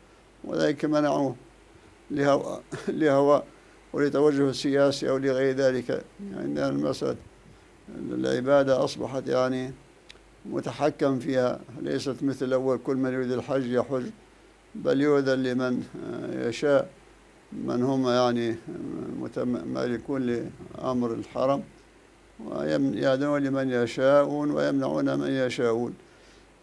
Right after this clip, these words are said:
فإذا كان هو يعني حصر ظلما أو كان ممنوعا بسبب عدو منعه من ذلك،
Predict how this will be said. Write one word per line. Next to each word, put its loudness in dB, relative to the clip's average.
فإذا -2
كان 4
هو 6
يعني 0
حصر 2
ظلما 4
أو -4
كان 2
ممنوعا 2
بسبب 0
عدو -2
منعه -2
من -4
ذلك، 4